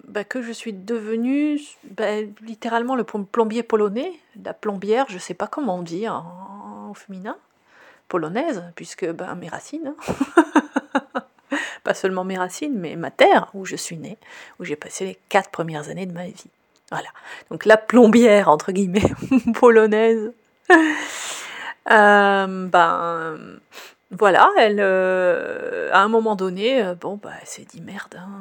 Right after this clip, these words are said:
ça bouche un peu trop. » En général, les Airbnb, en fait, euh, bon, moi, j'ai, j'ai, euh, j'ai l'habitude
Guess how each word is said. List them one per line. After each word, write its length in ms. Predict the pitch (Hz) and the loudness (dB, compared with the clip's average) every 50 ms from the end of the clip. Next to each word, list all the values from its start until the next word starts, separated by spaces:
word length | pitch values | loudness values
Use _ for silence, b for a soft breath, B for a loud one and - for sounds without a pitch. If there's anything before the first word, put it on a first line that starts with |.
| - - - - - - - - - _ | -18 -20 -20 -20 -20 -20 -20 -20 -20 _
ça 200 | - - 175 170 | -14 -6 -6 -6
bouche 260 | 180 220 226 - - | -6 -4 -4 -2 0
un 80 | 202 180 | -2 -2
peu 140 | - 180 | -4 -8
trop. » 320 | - - - 254 311 415 - _ _ _ _ _ _ _ _ _ _ b b b b b b b b b b b b b b b b _ _ _ _ - | -4 6 6 6 6 6 0 _ _ _ _ _ _ _ _ _ _ b b b b b b b b b b b b b b b b _ _ _ _ -2
En 140 | - 240 240 | 0 0 2
général, 580 | 226 226 254 254 254 233 220 233 240 262 269 262 240 202 196 | 2 2 2 2 2 4 4 6 4 4 4 4 4 4 4
les 80 | 196 196 | 4 2
Airbnb, 600 | 196 208 214 220 214 214 220 202 196 196 185 180 208 240 262 233 | 2 2 0 -2 -2 -2 -4 -4 -4 -4 -6 -6 -4 -2 -2 -2
en 80 | - - | -2 -4
fait, 480 | - - 156 175 208 - - - - - - | -2 0 0 0 0 -2 -8 -10 -10 -8 -8
euh, 720 | 175 170 170 - - - - - - - 170 180 185 190 | -8 -6 -6 -8 -10 -14 -14 -16 -16 -16 -16 -18 -18 -18
bon, 140 | 180 185 190 | -18 -18 -18
moi, 180 | 190 - - 185 | -18 -18 -18 -18
j'ai, 300 | 175 - 180 180 214 202 | -18 -18 -18 -18 -20 -18
j'ai, 320 | 185 - - 180 143 117 | -18 -18 -14 -12 -12 -12
euh, 80 | 73 - - - B B B B B B B - | -12 -16 -18 -20 B B B B B B B -16
j'ai 60 | - 196 | -14 -12
l'habitude 480 | 190 180 185 - - - 247 262 - | -12 -14 -14 -14 -8 -6 -6 -6 -6